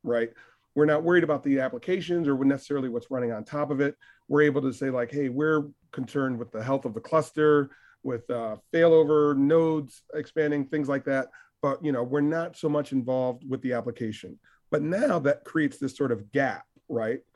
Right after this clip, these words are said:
Um, because that is expertise that we typically had that has to go somewhere. So we're seeing development teams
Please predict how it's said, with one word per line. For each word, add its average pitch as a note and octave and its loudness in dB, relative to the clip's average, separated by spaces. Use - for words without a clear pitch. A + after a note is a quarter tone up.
Um, A2+ -4
because C3+ 0
that C#3+ 2
is C3 0
expertise C3+ -2
that A#2 -4
we C3+ 0
typically B2+ -2
had A#2 -6
that A2+ -4
has - -8
to C#3 -6
go F3+ 0
somewhere. G#2+ -8
So D#3 0
we're D3 0
seeing C#3+ 2
development D3+ 4
teams A#2 -6